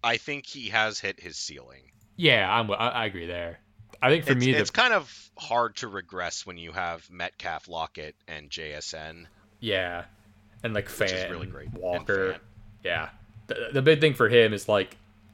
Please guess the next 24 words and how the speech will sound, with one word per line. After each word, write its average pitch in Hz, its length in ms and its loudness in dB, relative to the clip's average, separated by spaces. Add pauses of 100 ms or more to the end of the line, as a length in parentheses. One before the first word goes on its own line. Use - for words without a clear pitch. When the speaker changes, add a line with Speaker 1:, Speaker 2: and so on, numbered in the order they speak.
Speaker 2:
how 123 160 4
much 110 240 2
pressure 113 280 2
is 98 120 -2
he 92 120 -2
under? 92 220 -4
'Cause 107 120 -6
that's 131 200 6
where 123 160 8
we, 113 140 2
that's, 123 420 0 (600)
that's 214 220 8
where 147 280 10
Geno 123 420 6
will 110 180 6
struggle 113 440 6
is, 107 160 2
like, 104 160 4
if 98 140 0
he's 101 180 -4
under 92 200 -2
pressure 92 360 -4
a 95 80 -2
lot. 95 380 -4